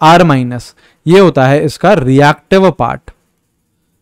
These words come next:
जो आर माइनस होता है वो क्या होता है? रिएक्टिव पार्ट होता है। वो क्या होता है?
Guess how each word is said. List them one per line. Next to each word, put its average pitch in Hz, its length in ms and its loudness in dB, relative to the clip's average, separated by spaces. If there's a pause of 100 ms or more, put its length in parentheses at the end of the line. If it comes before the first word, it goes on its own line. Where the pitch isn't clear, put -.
(120)
जो 147 140 -6
आर 156 220 2
माइनस 160 360 -2
होता 127 260 -4
है 156 280 0
वो 147 180 -2
क्या 156 160 -2
होता 131 300 -4
है? 160 180 -2
रिएक्टिव 151 680 -2
पार्ट 131 460 -2
होता 120 420 -6
है। 107 160 -14 (420)
वो 143 120 0
क्या 139 140 -4
होता 117 200 -4
है? 240 140 0